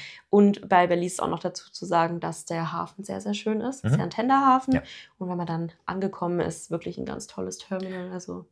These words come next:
Speaker 2: Man muss sagen, was man auf der Route sehr sieht, gerade in diesem Bereich Grand Cayman, was jetzt gleich noch kommt, Belize und Cozumel, das sind Hafen, die wären oft auf amerikanische Reedereien,
Speaker 1: Mhm.
Speaker 2: beispielsweise Royal Caribbean, et cetera angefahren.
Speaker 1: Ja.
Speaker 2: Und die Amis mögen es ganz gern, nicht weit vom Schiff wegzugehen.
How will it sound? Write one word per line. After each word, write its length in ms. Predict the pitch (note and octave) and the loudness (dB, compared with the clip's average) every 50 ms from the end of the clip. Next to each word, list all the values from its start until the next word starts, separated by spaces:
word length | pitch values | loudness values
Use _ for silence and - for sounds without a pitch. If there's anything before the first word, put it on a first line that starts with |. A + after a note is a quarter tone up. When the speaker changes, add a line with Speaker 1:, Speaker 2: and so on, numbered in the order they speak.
| _ _ | _ _
Speaker 2:
Man 160 | - F2 F#2+ | -2 0 2
muss 140 | F#2+ F#2 - | 2 2 4
sagen, 260 | - G2 F#2+ G2 F#2+ | 6 8 8 8 8
was 120 | F#2+ F2+ - | 6 2 0
man 60 | E2+ | -2
auf 80 | E2 - | 0 4
der 120 | - F2 F2+ | 4 4 4
Route 240 | F2 F#2 F#2+ E2+ D#2+ | 4 4 2 2 0
sehr 220 | - - E2+ E2 D#2+ | 0 2 2 2 2
sieht, 340 | - - G#2+ G#2+ G#2+ G#2 - | 2 4 4 6 6 4 2
gerade 220 | - E2 D#2+ D#2+ | 2 2 4 4
in 60 | E2+ D#2+ | 4 2
diesem 300 | E2 D#2+ D#2+ E2 D#2 C#2 | 0 0 -2 -2 -2 -2
Bereich 680 | D2+ C#2+ C#2 D2 D2+ D#2+ D#2+ D#2+ D#2+ E2 - - _ _ - | -2 2 4 6 6 6 6 4 2 0 -4 -10 _ _ -6
Grand 240 | - E2+ D#2+ D#2 - | -2 -2 -2 0 2
Cayman, 260 | - F2 F2 F2+ D#2+ | 2 4 4 4 2
was 80 | D2 | -2
jetzt 140 | - - - | -4 -4 2
gleich 200 | - E2+ G2+ G#2 | 4 6 6 6
noch 160 | G2+ F#2+ - | 2 -2 -4
kommt, 380 | - - F2+ F2 E2+ F2 E2 - | -4 -2 0 0 0 0 -2 -2
Belize 380 | E2 D#2+ D#2 E2+ E2+ E2 - D#2+ | -2 -2 0 0 0 -2 -2 -4
und 60 | D#2+ | -6
Cozumel, 600 | - F2+ E2+ - D#2+ D#2 D#2+ D#2+ E2 E2+ E2+ D#2+ | -4 -6 -4 -2 0 0 2 2 2 2 2 0
das 120 | D2+ C#2+ - | -2 -4 -6
sind 180 | D#2 D#2 D#2 | -4 -4 0
Hafen, 340 | E2 D#2 D2+ D#2 - - C#2+ | 2 2 4 2 2 -2 -6
die 100 | C#2 D#2 | -6 -2
wären 160 | D2+ D#2 D2 - | -2 -2 -2 -2
oft 260 | - D#2+ E2 - - | -2 -4 -4 -4 -6
auf 180 | - C#2+ - - | -6 -6 -6 -6
amerikanische 680 | - D#2+ D#2 D2 C#2+ C#2+ - D#2 D#2+ G2+ G#2 G#2 G2+ F2+ | -4 -4 -4 -4 -6 -6 -6 -4 -4 -2 -2 -4 -2 -2
Reedereien, 500 | G2 G2+ F#2 F#2 F2 E2+ E2+ F2 - F3+ | 0 0 0 0 0 2 2 4 4 4
Speaker 1:
Mhm. 160 | - D3+ - | 2 2 2
Speaker 2:
beispielsweise 360 | - C#2 C#2 C#2+ D2 C#2 D#2 D2 | 2 2 2 0 -4 -4 -4 -2
Royal 180 | D2+ D2+ D2 C#2 | -2 -2 -2 -2
Caribbean, 640 | - D2 D#2 E2+ D#2+ E2+ E2 E2 D#2+ E2+ E2 E2 - - - - _ _ - | -2 -2 -2 0 0 2 2 2 2 0 -2 -6 -8 -16 -20 -20 _ _ -16
et 100 | C#2+ - | -10 -4
cetera 340 | - D#2 D#2+ D2+ D#2 C#2 A#1+ | -2 0 2 2 4 4 4
angefahren. 440 | F2 F#2+ F2+ F2+ - F#2+ F#2 F2+ | 4 2 0 -2 0 2 4 4
Speaker 1:
Ja. 160 | F2 F2 F#2 E2+ | 4 4 2 0
Speaker 2:
Und 380 | - - E2+ F2+ E2 D#2 - | 0 -2 -2 -2 -2 -2 -2
die 140 | - - - | -2 0 4
Amis 360 | - F2+ F#2 F#2+ F#2 F2+ - - | 4 4 4 4 2 0 0 2
mögen 320 | F2 F2+ F2+ F2+ D#2 F#2 - | 2 4 4 2 2 0 -2
es 220 | - F2+ - - | -4 -4 -6 -6
ganz 360 | - D#2 D2+ D#2+ D#2 - - | -4 -2 -2 -2 -2 -2 2
gern, 260 | - E2+ D#2 E2+ F2+ F2+ | 4 6 6 6 4 2
nicht 220 | E2+ - - - | 0 -2 -2 0
weit 180 | D#2 D#2 D#2 D#2+ | 0 0 0 0
vom 120 | E2+ D#2+ | -4 -2
Schiff 240 | - - G#2+ G#2 - | -2 0 0 0 0
wegzugehen. 640 | A#2 G2 - - F#2 E2+ - F#2 F2+ F2+ F2+ F#2 | -2 -2 -4 -6 -6 0 4 4 4 4 4 0